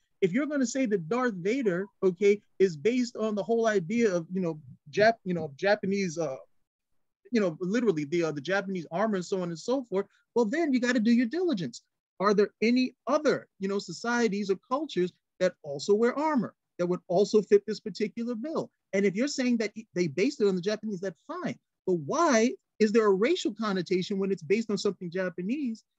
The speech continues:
as opposed to another culture if they have the same exact thing? You're doing a confirmation bias on this stuff,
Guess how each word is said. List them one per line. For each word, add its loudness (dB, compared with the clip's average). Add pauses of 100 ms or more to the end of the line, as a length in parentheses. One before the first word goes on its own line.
(200)
as 0
opposed 2
to 4
another 2 (100)
culture -6
if -2
they -2
have -4
the -6
same -4
exact -4 (140)
thing? 0 (420)
You're 4 (280)
doing 0
a -2
confirmation 0
bias -4
on -4
this -2
stuff, -4